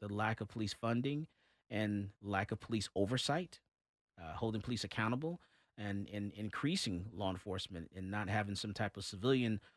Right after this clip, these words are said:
oversight, and how this, you know, things are just getting out of hand. You know, when we went through twenty twenty and we said, "You know, we need to do something," you know, we're not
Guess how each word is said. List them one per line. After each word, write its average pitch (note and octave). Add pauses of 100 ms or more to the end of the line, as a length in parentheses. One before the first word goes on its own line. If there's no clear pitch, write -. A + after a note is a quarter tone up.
(160)
oversight, A#2
and F2+
how A2+
this, G#2+
you A2
know, G2+
things C3+
are B2
just A#2
getting A#2
out G#2
of -
hand. E2+ (400)
You G2+
know, G2
when G2 (1080)
we G#2 (140)
went D3+
through D3
twenty C3+
twenty A#2+ (380)
and G#2+
we A2
said, G#2
"You A#2+
know, B2+
we A2+
need C#3+
to A#2+
do A2+
something," A2+
you G#2
know, G2+
we're G2+
not B2